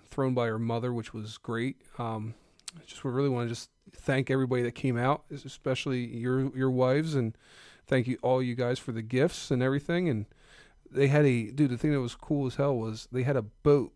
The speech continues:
'cause his, his room and everything's nautical theme. They had this big, huge boat that was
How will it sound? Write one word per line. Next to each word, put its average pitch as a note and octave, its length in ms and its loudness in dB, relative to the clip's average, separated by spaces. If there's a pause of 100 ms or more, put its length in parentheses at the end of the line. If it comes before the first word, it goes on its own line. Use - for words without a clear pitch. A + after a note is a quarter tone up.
'cause C3 120 -2
his, A#2 260 -2 (120)
his A#2+ 160 -2
room A#2 320 4
and A2+ 60 2
everything's A2 320 -4
nautical B2 380 0
theme. G#2+ 260 -6 (480)
They - 80 0
had D3+ 80 2
this B2+ 80 -2
big, D3 260 -2
huge C#3+ 340 -4
boat C#3 280 2
that A#2 160 -4
was A2 420 -8